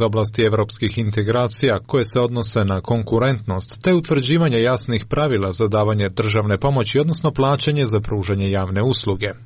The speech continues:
Na skepsu dijela javnosti o tome da će ugovor biti samo još jedan od modela države kojim će finansijski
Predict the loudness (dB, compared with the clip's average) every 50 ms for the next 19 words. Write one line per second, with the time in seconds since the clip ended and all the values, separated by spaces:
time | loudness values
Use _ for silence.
0 | -14 -4 0 0 0 0 0 0 -2 0 0 0 0 2 2 2 2 2 2 2
1 | 2 0 0 -2 -2 -4 0 0 0 0 2 0 -2 0 0 0 0 0 0 -2
2 | -2 -2 -2 0 2 2 2 2 2 2 2 2 0 0 0 0 0 0 0 0
3 | 0 2 2 2 2 2 2 2 2 2 2 2 0 -2 -2 -2 -2 -2 0 0
4 | 0 2 0 0 0 0 -2 0 2 2 2 2 0 -2 -2 -2 0 0 0 0
5 | -2 0 0 0 0 0 0 -2 -2 -2 -4 -4